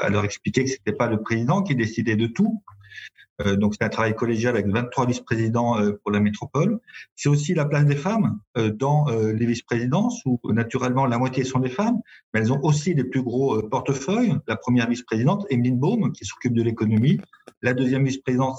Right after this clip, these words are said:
c'est Béatrice Vessillier, qui s'occupe de l'urbanisme.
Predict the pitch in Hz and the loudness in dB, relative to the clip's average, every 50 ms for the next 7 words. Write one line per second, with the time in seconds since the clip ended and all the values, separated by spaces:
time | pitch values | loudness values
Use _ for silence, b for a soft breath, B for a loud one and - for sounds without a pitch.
0 | - - 139 131 131 123 123 123 - 127 123 123 117 - - 131 131 127 123 127 | -6 -4 -2 0 0 0 -2 -2 -2 -2 -2 -2 -2 -2 -2 0 0 0 0 0
1 | - 143 139 - 117 - - 139 131 - - - 110 113 117 110 107 110 110 123 | -2 -4 -2 -2 -6 -4 0 0 0 0 0 -2 -2 0 0 0 2 2 2 2
2 | 165 208 208 - 147 113 - | 2 2 2 2 0 0 -2